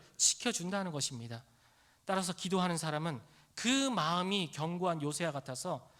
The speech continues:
세상의 염려, 걱정, 두려움, 그 공격에서도 늘 안전할 수 있고 평안합니다. 그 믿음이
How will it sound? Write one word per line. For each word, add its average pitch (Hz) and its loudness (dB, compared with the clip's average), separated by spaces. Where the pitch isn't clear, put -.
세상의 190 0
염려, 156 0
걱정, 170 2
두려움, 202 4
그 240 -2
공격에서도 190 -2
늘 185 4
안전할 165 0
수 160 0
있고 147 -8
평안합니다. 139 -4
그 - 4
믿음이 165 2